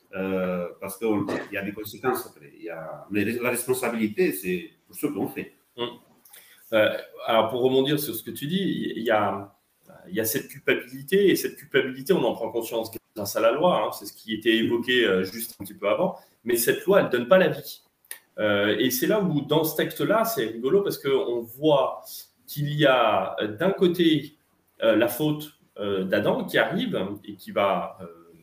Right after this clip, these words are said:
Speaker 2: mettre le bazar, hein, euh, dans la création,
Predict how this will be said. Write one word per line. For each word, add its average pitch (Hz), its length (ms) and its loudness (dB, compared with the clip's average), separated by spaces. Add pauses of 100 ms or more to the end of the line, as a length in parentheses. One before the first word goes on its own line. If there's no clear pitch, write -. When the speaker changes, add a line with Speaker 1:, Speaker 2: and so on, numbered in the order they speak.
(140)
Speaker 2:
mettre 101 240 -6
le 98 60 -4
bazar, 180 400 2
hein, 185 180 -2
euh, 98 380 -2
dans 107 140 0
la 110 120 4
création, 110 560 -2